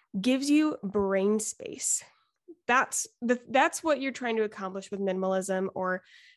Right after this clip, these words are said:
you know, bringing in any, like, of those minimal practices. It's not just, like,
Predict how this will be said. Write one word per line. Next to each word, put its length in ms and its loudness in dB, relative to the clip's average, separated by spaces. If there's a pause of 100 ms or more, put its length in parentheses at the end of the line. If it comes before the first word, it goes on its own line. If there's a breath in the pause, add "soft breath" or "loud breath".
(180 soft breath)
you 100 6
know, 200 0 (100)
bringing 360 2
in 300 2
any, 540 0
like, 380 -4 (100)
of 260 -4
those 220 -2
minimal 400 -4
practices. 840 -6
It's 340 4 (360 soft breath)
not 380 4
just, 240 -4
like, 380 -2